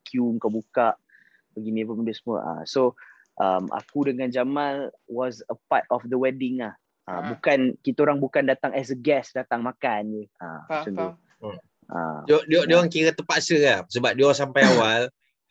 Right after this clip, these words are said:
Speaker 3: kan. Waktu, ah, mak aku automatically nampak orang yang organize ni, yang memang
Speaker 2: Hmm.
Speaker 3: boleh handle benda ni adalah dia orang dua ni.
Speaker 2: Ah, yelah,
Speaker 3: So,
Speaker 2: dia panggil.
Speaker 3: automatically yang benda semua tu, all this information will be fed to them, memang
Speaker 2: Faham.
Speaker 3: dia orang yang run.
Speaker 2: Ah,
Speaker 3: Sebab
Speaker 2: faham.
Speaker 1: Hmm.
Speaker 3: masa mula nak sound check tu,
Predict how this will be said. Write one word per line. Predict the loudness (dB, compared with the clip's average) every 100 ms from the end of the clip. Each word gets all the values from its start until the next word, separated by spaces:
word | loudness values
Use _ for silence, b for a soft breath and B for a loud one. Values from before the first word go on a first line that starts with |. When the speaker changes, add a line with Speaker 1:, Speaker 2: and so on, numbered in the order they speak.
| 0
Speaker 3:
kan. | 4 4 0 0
Waktu, | 2 6 6 6 2
ah, | 2 4 2 2 0 -2 -8 _ _ _
mak | -2 0 0
aku | 0 2 4
automatically | 4 0 2
nampak | 0 2 0 0
orang | 2 4 6
yang | 4 4
organize | 2 2 2 0
ni, | -2 0 2
yang | 4
memang | 4 2 2
Speaker 2:
Hmm. | 4
Speaker 3:
boleh | 2
handle | 2 2
benda | 2 2
ni | 2 2
adalah | 2 0
dia | 2
orang | 2 2
dua | 0
ni. | -2
Speaker 2:
Ah, | -6 -6 -6
yelah, | -6 2
Speaker 3:
So, | 4
Speaker 2:
dia |
panggil. | 6
Speaker 3:
automatically | 4 4 2 0 2
yang | 2 2
benda | -4 -2 0
semua | 0 4 4
tu, | 4
all | 4
this | 2 0
information | -6 -2 2 2
will | 2
be | -2
fed | 0 -2
to | 0
them, | 0 2
memang | 0 0 0
Speaker 2:
Faham. | 2
Speaker 3:
dia | 4
orang | 4 2
yang | 0
run. | -2 -4 -8 _ _
Speaker 2:
Ah, | -8 -2
Speaker 3:
Sebab | 2 2 2
Speaker 2:
faham. | 0
Speaker 1:
Hmm. |
Speaker 3:
masa | 0 0 0
mula | -2 -2 2
nak | 2 0
sound | 0 -2 2
check | 0 0
tu, | -6